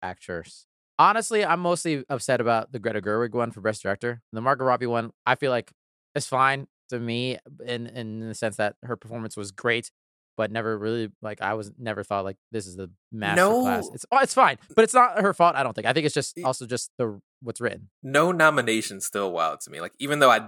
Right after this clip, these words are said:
Speaker 2: don't think she would have won had she had been
Speaker 1: Yeah.
Speaker 2: nominated, just
Speaker 1: No.
Speaker 2: based on, like, just
Speaker 1: No.
Speaker 2: other things that have come out, I just feel like no nomination for the movie that just made, like, literal history
Speaker 1: Yeah.
Speaker 2: just feels so weird. And it's just, like, to do that and then to also have Ryan Gosling <laughs> get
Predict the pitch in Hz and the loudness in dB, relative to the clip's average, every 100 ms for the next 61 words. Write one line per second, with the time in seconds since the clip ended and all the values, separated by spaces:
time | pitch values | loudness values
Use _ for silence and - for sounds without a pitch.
0 | 101 107 107 - 98 - 101 92 92 90 | -2 -2 0 -6 -8 -6 -6 -6 -8 -4
1 | 95 113 - 95 - 98 113 110 90 101 | -4 -4 0 0 0 -4 -2 -2 -2 -2
2 | 110 131 202 143 95 95 - 92 90 85 | -4 0 2 2 0 -4 -4 -6 -4 -8
3 | - 95 - 90 87 92 76 - 87 87 | -8 -8 -6 -6 -10 -10 -10 -8 -10 -6
4 | 90 - - 110 107 - - 107 95 101 | -8 -6 -6 -6 -6 -6 -4 -2 -4 -4
5 | 104 135 123 113 98 98 - 95 - 98 | -4 2 2 2 -2 -4 -6 -10 -6 -6
6 | 95 92 101 107 101 95 - 101 92 92 | -6 -8 -10 -6 -4 -6 -6 -12 -10 -8
7 | 104 95 64 - _ _ - 113 165 98 | -6 -8 -12 -14 _ _ -4 0 2 2
8 | 127 131 - 60 95 _ 110 98 92 90 | -2 -4 -8 -14 -16 _ -10 -8 -6 -2
9 | 123 - 113 107 113 110 107 104 101 92 | -4 0 -2 0 2 2 0 -4 -4 -4
10 | 123 135 156 131 131 120 151 139 104 104 | -4 -4 -4 -4 -4 -4 -6 0 2 2
11 | - _ _ _ _ 104 107 107 104 - | 0 _ _ _ _ -6 -2 -4 -4 -6
12 | 107 98 98 - _ 98 101 101 95 95 | -6 -6 -10 -14 _ -2 0 0 0 -2
13 | 92 90 92 98 196 127 170 - 131 | 0 -2 -2 -4 -4 -2 0 2 2